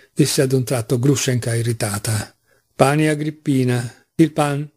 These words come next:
ha visto in paese polacco solo serve e non pani di buona nascita",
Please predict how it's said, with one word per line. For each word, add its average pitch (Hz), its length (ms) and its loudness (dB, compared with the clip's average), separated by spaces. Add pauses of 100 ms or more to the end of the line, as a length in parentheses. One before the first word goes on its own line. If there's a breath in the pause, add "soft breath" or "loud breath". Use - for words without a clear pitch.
ha 139 120 -2
visto 147 320 0
in 143 120 2
paese 139 320 2
polacco 139 640 -2
solo 151 360 2
serve 123 680 -2
e 139 120 0
non 165 260 0
pani 127 320 -2
di 127 80 -2
buona 131 240 2
nascita", 123 600 0